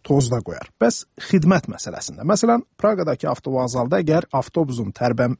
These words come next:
tərpənmə vaxtı gəlib çatıbsa, sürücü dərhal motoru işə salıb avtovağzalı tərk eləyəcək. Uzağı iki dəqiqə gecikmə ola bilər. Biletsiz yola çıxmaq mümkün deyil, özünü avtobusa zorla çatdırdınsa, pul verib sürücüdən qanuni bilet almalısan.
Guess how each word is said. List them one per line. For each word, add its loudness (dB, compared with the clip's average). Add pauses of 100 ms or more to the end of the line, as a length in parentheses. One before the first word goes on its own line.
tərpənmə 2
vaxtı -4
gəlib 0
çatıbsa, 0 (300)
sürücü -2
dərhal 2
motoru -4
işə -4
salıb -4
avtovağzalı -2
tərk -4
eləyəcək. -10 (140)
Uzağı 2
iki 0
dəqiqə 0
gecikmə -8
ola -6
bilər. -14 (540)
Biletsiz 2
yola 0
çıxmaq -4
mümkün 0
deyil, 2 (160)
özünü -2
avtobusa -2
zorla 2
çatdırdınsa, 2 (260)
pul 0
verib 0
sürücüdən -4
qanuni 0
bilet -2
almalısan. -8